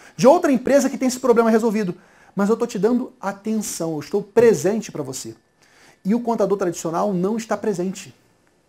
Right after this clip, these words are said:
Então é nesse momento que fi-, o choque de diferença entre um modelo e outro fica muito evidente.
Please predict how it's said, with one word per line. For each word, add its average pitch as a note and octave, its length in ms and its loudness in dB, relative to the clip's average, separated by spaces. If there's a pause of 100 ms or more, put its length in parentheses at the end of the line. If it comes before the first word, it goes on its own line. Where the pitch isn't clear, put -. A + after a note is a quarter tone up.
(680)
Então B3+ 260 4
é C4 100 4
nesse C#4+ 280 4
momento C4 360 4
que B3 100 -2
fi-, - 160 -6
o - 100 -4
choque - 680 4
de D3+ 120 -6
diferença G#3 560 0
entre G3 140 -4
um A3+ 40 2
modelo G3 260 2
e F#3 40 6
outro B3 200 4
fica A#3 180 -6
muito A#3+ 220 -2
evidente. A3+ 600 -2